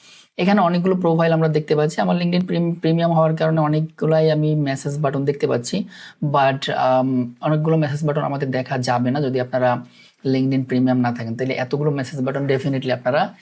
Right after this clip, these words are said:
দেখবেন না। অলরাইট, তো এখন আমরা কি করতে পারি? এখন আমরা আমাদের যে সিস্টেমটা আছে, সেই সিস্টেমটা আপনাদের আগে একটু দেখাই, এরপর আমাদের বুঝতে সুবিধা হবে।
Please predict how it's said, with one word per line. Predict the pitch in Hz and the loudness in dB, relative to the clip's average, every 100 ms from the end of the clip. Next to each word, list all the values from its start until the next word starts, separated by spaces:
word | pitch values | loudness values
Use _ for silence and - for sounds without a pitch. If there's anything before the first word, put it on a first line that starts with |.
| - - | -18 -6
দেখবেন | 135 131 120 110 | 0 0 0 -2
না। | 95 - _ _ _ _ _ _ _ _ _ _ - | -4 -8 _ _ _ _ _ _ _ _ _ _ 0
অলরাইট, | 143 107 - _ - - _ | 0 0 -6 _ -20 -20 _
তো | - | -4
এখন | 185 214 233 | 2 4 4
আমরা | 220 | 4
কি | 214 202 | 2 0
করতে | 180 165 | 0 0
পারি? | 135 151 | 0 0
এখন | 226 170 190 | 0 0 2
আমরা | 190 196 175 | 2 2 2
আমাদের | 170 156 160 165 | 2 2 2 0
যে | 170 | -2
সিস্টেমটা | 175 185 - 156 131 | -2 -2 0 0 0
আছে, | 117 190 | -2 -2
সেই | - 156 | -2 -2
সিস্টেমটা | 156 - 156 143 | -2 -2 -2 -2
আপনাদের | 143 143 | -2 -2
আগে | 131 127 | 0 0
একটু | 135 147 | 0 -2
দেখাই, | 127 123 127 196 | 0 -2 -2 -2
এরপর | 240 120 127 | -2 -4 -2
আমাদের | 120 120 113 | -2 -2 -2
বুঝতে | 117 117 - | -2 -4 -6
সুবিধা | 107 110 101 | -8 -6 -6
হবে। | 101 - | -8 -10